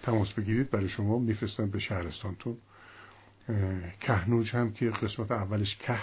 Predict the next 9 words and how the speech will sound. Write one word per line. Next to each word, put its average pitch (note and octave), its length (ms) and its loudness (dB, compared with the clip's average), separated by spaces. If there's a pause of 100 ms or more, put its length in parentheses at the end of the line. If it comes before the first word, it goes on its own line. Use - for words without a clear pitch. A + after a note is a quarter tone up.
(140)
باشه، A#2 360 -2 (640)
م، G2+ 300 0 (320)
یعنی G2+ 300 2 (360)
دگرگون G2 340 2
شده G2+ 280 0
همون G2 320 0
گاه G#2+ 300 2
یا G2+ 120 2
کهن G2+ 440 -4